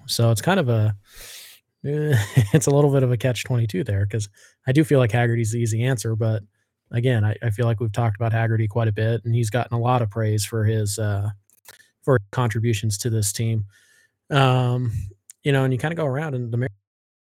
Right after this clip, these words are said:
Mariners really didn't have anybody that kinda came out of nowhere, uh, you know, in terms of role and, and, uh, you know, just kinda took a job away from somebody.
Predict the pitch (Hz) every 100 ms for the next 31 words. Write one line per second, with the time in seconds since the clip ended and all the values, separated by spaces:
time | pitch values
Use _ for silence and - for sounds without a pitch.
0 | - 226 226 214 208 214 202 113 127 156
1 | 170 175 170 170 170 160 165 160 - 170
2 | 165 160 160 160 165 160 165 156 - 226
3 | 123 120 117 117 117 - _ _ _ 143
4 | 120 113 110 127 120 110 104 - - 117
5 | 123 123 120 117 107 101 110 107 104 -
6 | _ _ _ _ - 123 113 107 104 104
7 | 107 - 349 - 139 117 110 104 113 104
8 | 127 113 113 113 117 117 117 110 110 123
9 | 123 127